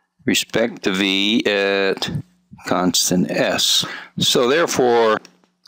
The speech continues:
we can replace minus p by the partial of u respect to v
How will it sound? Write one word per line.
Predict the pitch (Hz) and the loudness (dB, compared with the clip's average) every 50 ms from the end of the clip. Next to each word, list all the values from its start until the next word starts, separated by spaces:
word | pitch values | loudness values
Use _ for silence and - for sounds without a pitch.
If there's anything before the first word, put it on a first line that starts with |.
| - | -2
we | - 117 110 | -2 0 0
can | - - 110 | 0 0 0
replace | 104 104 - - - 120 113 107 107 104 101 101 95 - - - - | 0 0 -2 -2 -2 0 0 2 2 2 0 0 0 0 0 0 0
minus | 107 101 107 120 123 123 117 113 107 95 - | 0 0 0 0 0 0 0 0 0 0 -2
p | - - - 120 107 104 104 101 110 120 | -2 -4 -2 -2 0 0 0 0 2 0
by | 127 - - 120 98 92 95 95 95 95 | 0 0 0 0 0 0 0 0 0 0
the | 95 95 | 0 -2
partial | 87 - - 101 101 113 117 - - 120 110 104 | -2 -2 -2 0 0 0 0 0 0 0 0 0
of | 98 95 | 2 2
u | 95 95 95 95 98 98 104 131 165 - - _ _ - - - - - _ _ | 2 2 2 2 2 2 2 0 0 -4 -8 _ _ -20 -20 -20 -20 -20 _ _
respect | - - - - - 104 110 - 175 170 | -4 -4 -4 -2 -2 -2 -2 -4 -4 -2
to | 117 104 | -2 -2
v | 98 101 101 95 95 95 98 107 131 156 131 113 | 0 0 0 0 0 0 0 0 0 0 -2 -2